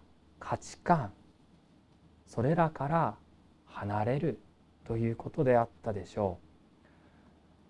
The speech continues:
う。あの、先にも触れましたけれども、アブラムの父のテラという人は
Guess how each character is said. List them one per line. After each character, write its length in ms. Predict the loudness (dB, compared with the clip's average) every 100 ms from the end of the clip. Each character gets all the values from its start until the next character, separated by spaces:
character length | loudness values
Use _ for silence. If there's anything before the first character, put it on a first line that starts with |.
| _ _ _ -2
う。 40 |
あ 20 |
の、 80 | 0
先 260 | 2 4 8
に 100 | 8
も 100 | 8
触 100 | 8
れ 80 |
ま 140 | 6 4
し 80 | 4
た 120 | 4
け 100 | 6
れ 100 | 6
ど 120 | 6
も、 360 | 6 8 8 4 -18 -20 -20 _ _ _ -20 -12 -2 10
ア 160 | 12
ブ 120 | 12
ラ 140 | 10 10
ム 100 | 8
の 140 | 2
父 320 | -2 -10 -2
の 320 | 6 6 6 2 -2
テ 140 | 8
ラ 260 | 12 12 8 -16 -20 -20 -20 -18 2
と 100 | 2
い 40 |
う 20 |
人 240 | 4 2 4
は 300 | 6 6